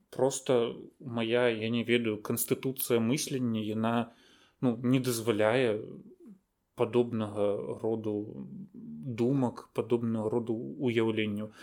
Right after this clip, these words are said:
Магчыма, што вось у канцы дзевятнаццатага стагоддзя гэта было цалкам прымальна, але зараз у мяне вось, ну, вялікае, э, адтаржэнне да твораў Льва Талстога, калі не сказаць болей.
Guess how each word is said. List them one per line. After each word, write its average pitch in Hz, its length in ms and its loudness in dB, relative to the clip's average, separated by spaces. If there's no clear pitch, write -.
Магчыма, 147 520 -2
што - 320 -2
вось - 240 -10
у 120 60 -8
канцы 107 580 -6
дзевятнаццатага 110 840 -4
стагоддзя 127 640 0
гэта 117 240 -2
было 117 240 0
цалкам 117 560 0
прымальна, 123 560 0
але 117 220 2
зараз 131 480 4
у 117 80 0
мяне 113 240 -2
вось, 110 180 -4
ну, 127 160 2
вялікае, 117 680 0
э, - 160 -4
адтаржэнне 123 960 2
да 110 300 4
твораў 113 640 2
Льва 113 320 2
Талстога, 131 760 2
калі 123 320 -2
не 120 200 -2
сказаць 113 520 -4
болей. 117 500 -4